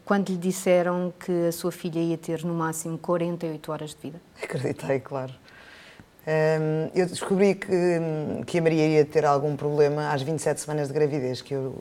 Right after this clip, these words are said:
Speaker 2: acabadinha de chegar do Algarve, eh, de férias, eh, fui fazer uma ecografia e disseram-me que ela tinha, tinha parado de crescer e que eu tinha que ir para casa descansar, e eu achei aquilo muito estranho, porque eu tinha acabado de vir de férias, portanto alguma coisa não estava bem.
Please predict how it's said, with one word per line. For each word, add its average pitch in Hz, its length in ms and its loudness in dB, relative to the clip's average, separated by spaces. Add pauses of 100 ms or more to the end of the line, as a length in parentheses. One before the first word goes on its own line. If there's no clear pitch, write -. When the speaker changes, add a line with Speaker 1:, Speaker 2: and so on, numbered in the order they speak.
(120)
Speaker 2:
acabadinha 147 460 0
de - 80 -10
chegar 147 240 0
do 143 120 0
Algarve, 143 440 0 (600)
eh, 156 220 4
de 151 80 -6
férias, 175 560 4 (100)
eh, 151 440 -2 (100)
fui - 240 -6
fazer 151 320 0
uma 151 180 -2
ecografia 151 800 -2 (420)
e 160 120 -4
disseram-me 156 260 0
que 151 80 -2
ela 147 180 2
tinha, 156 200 -2 (200)
tinha 156 220 -6
parado 131 380 -4 (180)
de 110 60 -20
crescer - 480 -6
e 170 40 -6
que - 120 -4
eu - 20 -10
tinha 139 180 -4
que 143 100 -6
ir - 20 -12
para - 100 -8
casa 131 240 -4
descansar, 131 540 -10
e - 20 -6
eu 135 80 -6
achei 135 160 -8
aquilo 135 140 -12
muito 135 140 -10
estranho, 131 260 -10
porque - 180 -18
eu - 80 -14
tinha - 120 -14 (140)
acabado 127 300 -12
de 117 80 -14
vir 127 100 -8
de 113 80 -16
férias, 123 400 -10 (340)
portanto - 240 -10
alguma 139 220 -2
coisa 139 200 -4
não 131 140 -4
estava 127 280 -8
bem. 117 160 -12